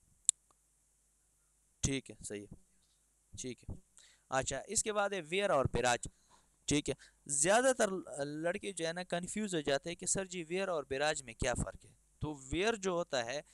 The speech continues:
एक vertical दीवार होती है जो पानी के क्रॉस, दरिया में पानी के क्रॉस बनाया जाता है, जिनका मकसद ये होता है, यानी जिसका मकसद सिर्फ ये होता है कि पानी को divert करना और पानी के level में थोड़ा बहुत इजाफा करना।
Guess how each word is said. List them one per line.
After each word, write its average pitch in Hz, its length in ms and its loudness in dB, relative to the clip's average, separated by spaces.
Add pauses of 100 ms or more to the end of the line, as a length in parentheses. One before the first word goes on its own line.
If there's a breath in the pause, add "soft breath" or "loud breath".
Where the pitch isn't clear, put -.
(180 soft breath)
एक 156 200 -6
vertical 180 440 -4
दीवार 135 420 2
होती 113 300 -4
है 131 340 -4
जो 156 300 0
पानी 147 420 -2
के 156 180 -8
क्रॉस, 127 460 -2
दरिया 160 280 -2
में 135 220 -8 (300 soft breath)
पानी 175 260 2
के 143 360 -4
क्रॉस 139 400 -2
बनाया 127 320 0
जाता 104 320 -6
है, 107 60 -6
जिनका 175 380 -4
मकसद 165 380 -2
ये 156 100 -4
होता 151 260 0
है, 127 180 -2 (480 soft breath)
यानी 143 220 -4
जिसका - 280 6
मकसद 185 300 0
सिर्फ 214 260 4
ये 151 180 -2
होता 135 300 4
है 147 140 2
कि - 140 -6
पानी 139 340 -4
को 135 160 4
divert 110 460 2
करना 185 360 2 (240 loud breath)
और 175 160 6
पानी 208 360 0
के 175 160 -2
level 175 300 4
में 185 140 0
थोड़ा 185 240 6
बहुत 147 260 2 (100)
इजाफा 117 380 -8
करना। 87 400 -12